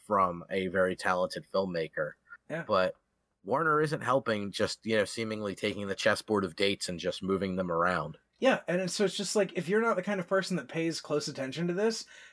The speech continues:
Speaker 2: it's just like, "Wait, what's, when?"
Speaker 1: Yeah.
Speaker 2: Like, when, when do I go to the movies to see Wonder Woman?
Speaker 1: Right, right.
Speaker 2: Because, like,
Speaker 1: When am I
Speaker 2: if,
Speaker 1: allowed?
Speaker 2: yeah, if we weren't doing this podcast, I seriously would have been like, August would come around and been like, "Oh, hey, Wonder Woman." 'Cause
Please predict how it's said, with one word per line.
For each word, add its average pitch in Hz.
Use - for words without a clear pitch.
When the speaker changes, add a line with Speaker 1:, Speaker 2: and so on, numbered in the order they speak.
Speaker 2:
it's 156
just 170
like, 185
"Wait, 170
what's, 160
when?" 202
Speaker 1:
Yeah. 139
Speaker 2:
Like, 160
when, 170
when 190
do 226
I 214
go 170
to 220
the 214
movies 220
to 233
see 262
Wonder 233
Woman? 254
Speaker 1:
Right, 117
right. 117
Speaker 2:
Because, 180
like, 202
Speaker 1:
When 135
am 135
I 131
Speaker 2:
if, 131
Speaker 1:
allowed? 123
Speaker 2:
yeah, 202
if 175
we 226
weren't 269
doing 233
this 208
podcast, 202
I 180
seriously 185
would 151
have 131
been 151
like, 139
August 151
would 139
come 139
around 147
and 131
been 135
like, 151
"Oh, 247
hey, 233
Wonder 226
Woman." 127
'Cause 190